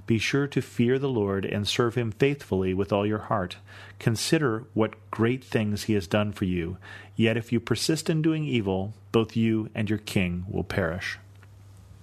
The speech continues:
And so this is the last great sermon from Samuel too, and he is telling the people, first of all,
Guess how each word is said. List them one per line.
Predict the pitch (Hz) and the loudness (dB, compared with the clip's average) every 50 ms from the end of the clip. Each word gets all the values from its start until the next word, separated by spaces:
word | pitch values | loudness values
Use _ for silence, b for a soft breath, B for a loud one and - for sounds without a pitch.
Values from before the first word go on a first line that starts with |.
| - - - - - - - - - - - - - - - - - B B B B B B B B B B B | -20 -20 -20 -20 -20 -20 -20 -20 -20 -20 -20 -20 -20 -20 -20 -20 -20 B B B B B B B B B B B
And | 151 143 | 2 2
so | - - 185 | 4 2 2
this | 190 208 202 | 2 2 0
is | 220 196 - | -2 -2 2
the | - 143 | 2 2
last | 127 120 117 117 123 127 139 135 - - - | 4 4 2 2 2 0 -2 -4 -6 -4 0
great | - 131 131 127 120 - - - | 2 2 2 2 -2 -6 -4 -2
sermon | - - - 220 262 233 127 107 101 | 0 2 2 2 2 2 0 0 -2
from | 101 - - 107 98 | -2 -2 -2 -2 0
Samuel | - - 127 113 107 107 104 98 101 | 0 0 0 0 0 0 0 -2 -2
too, | 98 - - 175 165 143 113 | -4 0 2 2 4 4 2
and | 110 110 107 | 0 -2 -2
he | 110 117 117 | 0 0 0
is | 113 110 - - | 0 -2 -4 -2
telling | - - 185 214 220 175 | 0 0 0 2 0 -2
the | 139 110 | -2 -2
people, | - 123 113 - 117 104 | 0 -2 0 2 0 -2
first | - - - 202 208 - - | 0 2 2 2 2 2 0
of | 127 104 104 | 0 0 2
all, | 98 95 98 98 - | 2 2 0 0 -2